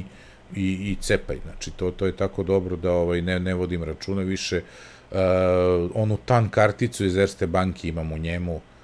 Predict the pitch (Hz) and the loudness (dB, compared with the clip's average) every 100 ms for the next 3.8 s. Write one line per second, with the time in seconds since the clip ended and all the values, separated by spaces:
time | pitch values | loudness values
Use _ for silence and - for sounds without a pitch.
0 | - - 87 - 92 101 107 107 104 104 | -20 -10 -8 -6 0 2 2 2 2 2
1 | 107 - 104 98 101 - 98 101 - 95 | 0 -2 -2 -2 -2 -2 -2 -2 -4 -8
2 | - 92 95 - - 98 90 90 87 - | -6 -4 -4 -6 -8 -4 -2 -2 -2 -2
3 | 104 98 - 98 98 - 104 | -6 -6 -4 2 2 2 -4